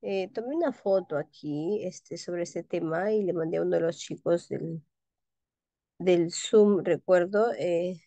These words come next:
denme un chance de ver. Ah, de ver la foto y recordar un poco sobre el vocabulario que hicimos.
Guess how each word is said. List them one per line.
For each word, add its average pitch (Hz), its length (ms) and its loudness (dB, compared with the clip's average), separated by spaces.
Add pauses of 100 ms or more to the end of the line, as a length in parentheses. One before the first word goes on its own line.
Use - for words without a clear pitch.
(260)
denme 208 260 0
un 202 80 2
chance 190 440 -2
de 175 160 0
ver. 175 500 -2 (1800)
Ah, 285 460 6
de 233 200 8
ver 233 300 6
la 233 240 2
foto 220 540 -2
y 220 120 4
recordar 190 440 -2
un 196 100 -6
poco 190 240 -4
sobre 190 260 0
el 180 80 -2
vocabulario 180 1040 -2
que 180 120 -8
hicimos. - 880 -6